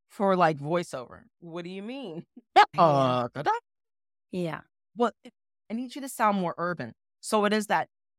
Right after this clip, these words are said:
Speaker 1: stereotypical classism. And we, that more so than the co-, colorism is a huge problem, but we address
Speaker 2: Yeah.
Speaker 1: that.
Speaker 2: You
Speaker 1: Weight.
Speaker 2: know
Speaker 1: We address
Speaker 2: Oh, okay.
Speaker 1: weight.
Speaker 2: That's an interesting one
Speaker 1: Um,
Speaker 2: as well. Yeah.
Speaker 1: because when I come in, I'm a thicker girl,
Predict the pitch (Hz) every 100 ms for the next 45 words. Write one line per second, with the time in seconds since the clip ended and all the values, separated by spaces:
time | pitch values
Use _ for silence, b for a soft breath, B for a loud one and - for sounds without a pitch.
0 | _ _ _ _ _ - - 208 196 180
1 | 190 - - 147 139 - _ _ - 85
2 | 151 139 143 - 143 123 131 - 180 196
3 | 214 240 - 180 160 175 165 156 165 147
4 | 143 139 156 - - 226 214 202 175 165
5 | 170 202 202 - 165 113 113 123 - 143
6 | - _ _ _ 151 143 151 139 170 107
7 | - _ _ _ - 202 262 117 - _
8 | _ _ _ _ _ _ 208 214 214 175
9 | 165 170 160 165 156 180 - 180 170 156
10 | 156 170 156 160 156 139 131 127 156 165
11 | 143 - 160 233 180 160 151 139 165 160
12 | 160 165 226 196 170 151 170 165 - 220
13 | 190 135 151 123 120